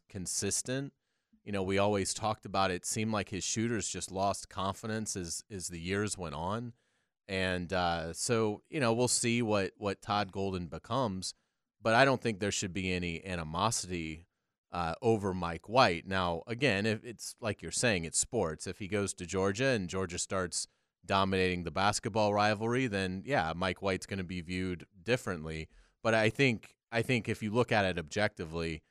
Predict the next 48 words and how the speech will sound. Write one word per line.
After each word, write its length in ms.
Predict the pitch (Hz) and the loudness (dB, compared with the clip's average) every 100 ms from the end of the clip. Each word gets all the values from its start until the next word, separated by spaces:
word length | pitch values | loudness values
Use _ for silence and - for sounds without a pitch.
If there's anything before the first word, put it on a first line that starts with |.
| _ _ - | _ _ -4
it's, 560 | 101 92 - - - - | -2 0 0 0 -4 -6
you 100 | 117 | -2
know, 120 | 98 | 0
he 140 | 107 110 | 2 2
was, 340 | 104 90 - - | 0 -2 -6 -10
he 160 | 110 113 | -2 0
was 440 | 104 92 - - _ _ _ _ _ _ | 0 0 -2 -4 _ _ _ _ _ _
above 340 | 123 104 220 202 | -6 4 4 6
average 480 | 202 107 107 95 - | 6 6 2 -4 -6
to 80 | 87 | -6
good, 520 | 78 101 127 147 120 | -2 2 2 0 -2
but 260 | 104 95 - _ _ _ | -2 -2 -4 _ _ _
you're 120 | 98 98 | -4 0
looking 340 | 107 117 107 | 0 -2 -4
for 160 | - 95 | -6 -6
great, 420 | 90 92 131 - _ | -2 0 0 -2 _
and, 360 | 98 98 95 87 - | -4 -4 -4 -8 -8
you 120 | 101 | -4
know, 260 | 104 120 | 0 0
of 160 | 85 98 | 0 0
his 160 | 107 104 | 0 2
own 180 | 113 | 0
volition, 480 | 101 95 139 - 98 | 0 2 2 0 -2
he 120 | 104 | -4
chose 340 | 101 101 104 98 | -2 -2 -2 -2
to 100 | 85 | -6
leave. 380 | 98 127 82 80 | -4 -2 -4 -6
So, 340 | - 98 92 - _ _ - | -2 0 -2 -4 _ _ 0
but 80 | 113 | 4
I, 60 | - | 4
I'll 100 | 120 | 4
give 260 | 110 156 151 | 4 2 4
you 120 | 110 | 2
this 320 | 113 123 - | 4 4 4
on 160 | 101 90 | 0 0
Todd 320 | 110 98 78 | 2 2 0
Golden, 420 | 101 107 90 85 | 0 0 0 -2
and 160 | 87 98 | -2 0
this 180 | 110 | 0
is 160 | 104 85 | -2 -2
why 220 | 95 90 | -2 0
I 100 | 90 | -2
think 400 | - 92 87 82 _ _ _ _ | -4 -4 -4 -8 _ _ _ _
Florida 360 | - 110 98 92 | 0 4 6 4
fans 420 | 104 98 90 87 | 0 0 2 2
shouldn't 340 | - 120 104 | 2 2 2
really 340 | 101 95 87 85 | 2 2 0 -4
feel, 540 | - 110 95 87 82 | -6 0 2 2 -2